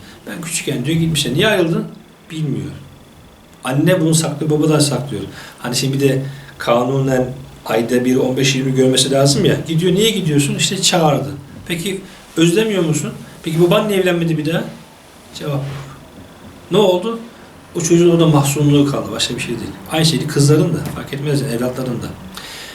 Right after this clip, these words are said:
Viran gönül, yıkılmış olan gönülleri bu Allah dostu ne yaparlar?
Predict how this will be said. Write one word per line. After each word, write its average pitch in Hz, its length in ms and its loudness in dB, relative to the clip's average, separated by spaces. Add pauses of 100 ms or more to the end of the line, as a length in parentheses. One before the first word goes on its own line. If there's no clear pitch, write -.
(260)
Viran 202 520 4
gönül, 165 280 2
yıkılmış 190 340 -2
olan 175 240 2
gönülleri 180 500 2
bu 180 120 0
Allah 190 380 0
dostu 170 280 -2
ne 196 60 0
yaparlar? 190 540 2